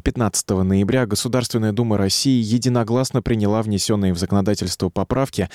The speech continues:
которые позволяют причислять зарубежные сми к так называемым иностранным агентам. Москва утверждает, что это сделано в ответ на регистрацию в С Ш А иностранным агентом, финансируемого Кремлём,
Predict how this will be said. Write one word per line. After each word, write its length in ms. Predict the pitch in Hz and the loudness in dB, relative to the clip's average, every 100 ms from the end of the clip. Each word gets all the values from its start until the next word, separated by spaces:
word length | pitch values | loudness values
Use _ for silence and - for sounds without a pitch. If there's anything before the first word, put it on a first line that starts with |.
| - - | -12 -6
которые 340 | 135 143 147 | -2 2 0
позволяют 540 | 123 113 110 104 120 - | 2 0 2 2 0 0
причислять 600 | 113 98 101 - 113 92 | -2 -2 -2 0 0 0
зарубежные 480 | 104 113 107 92 95 | 0 2 0 0 -2
сми 260 | - 123 | 0 -2
к 80 | 131 | -2
так 200 | - 117 | -2 -2
называемым 580 | 113 95 95 101 98 87 | 0 0 2 2 2 0
иностранным 680 | 113 107 101 - 104 101 98 | -2 0 0 0 0 2 2
агентам. 440 | 101 98 92 87 85 - - - | 2 0 0 -2 -4 -10 -12 -2
Москва 380 | 117 - 113 | -2 0 -2
утверждает, 580 | 90 - 95 98 120 107 | -2 -2 -2 0 0 0
что 220 | - - | -2 -2
это 140 | 98 98 | -2 -2
сделано 400 | 95 123 110 95 | 0 0 2 0
в 40 | |
ответ 320 | 101 117 127 | 0 0 -2
на 60 | 107 | 0
регистрацию 720 | 107 107 113 - 127 - 117 | 0 0 -2 0 -2 0 -2
в 60 | 95 | -2
С 160 | - | -2
Ш 180 | 101 135 | 0 0
А 40 | 131 | 0
иностранным 560 | 120 104 - 123 104 98 | -2 -2 -2 -2 0 0
агентом, 400 | 101 139 127 117 | 0 0 -2 -2
финансируемого 840 | 143 135 120 - 123 135 113 101 | -2 -2 -2 0 0 0 0 0
Кремлём, 520 | - 98 95 95 120 | 0 0 2 2 0